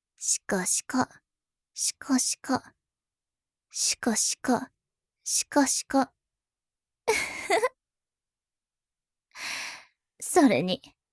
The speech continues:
手こきなんて、ね。全然エッチって気がしないし。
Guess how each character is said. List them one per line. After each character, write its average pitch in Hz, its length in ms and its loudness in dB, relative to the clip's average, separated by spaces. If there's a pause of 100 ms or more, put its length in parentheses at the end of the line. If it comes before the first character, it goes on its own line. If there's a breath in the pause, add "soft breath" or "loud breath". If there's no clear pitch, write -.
(120)
手 285 180 4
こ 294 160 6
き 311 160 0
な 311 180 6
ん 294 140 2
て、 - 300 -16 (480)
ね。 214 200 2 (1200)
全 226 240 6
然 220 280 2
エ 254 40 8
ッ 240 140 -4
チ 233 120 0
っ 247 60 2
て - 180 -10
気 190 200 -2
が 226 120 6
し - 180 0
な 233 180 6
い 247 40 4
し。 - 280 -4